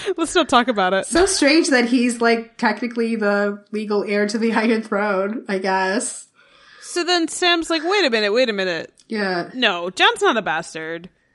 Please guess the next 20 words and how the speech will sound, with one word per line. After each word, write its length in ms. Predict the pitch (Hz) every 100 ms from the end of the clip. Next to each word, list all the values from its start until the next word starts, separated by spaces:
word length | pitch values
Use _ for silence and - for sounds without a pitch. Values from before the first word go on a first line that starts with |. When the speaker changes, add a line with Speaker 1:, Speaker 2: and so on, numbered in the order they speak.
| _ _
Speaker 1:
Because 760 | 277 277 254 226 226 196 - - _ _ _
Speaker 2:
I 300 | 233 269 294
Speaker 1:
I 40 | 370
Speaker 2:
have 140 | -
a 20 |
bombshell. 180 | 214 208
Speaker 1:
transcribed, 1080 | - - - 185 185 294 277 269 277 233 - 320 _ _ _ 453 - -
I 160 | 320 392
transcribed 800 | - 508 427 466 349 262 - - -
High 180 | - 311
Septon 360 | 359 415 415 285
Maynard's 480 | 285 285 302 285 -
diary. 480 | 233 254 214 202 202
You 180 | - 605 -
toad. 600 | - 233 233 302 311 254
Gilly 260 | 392 494 339
read 200 | 277 302
it 100 | 247
to 80 | 247
you." 340 | 196 185 -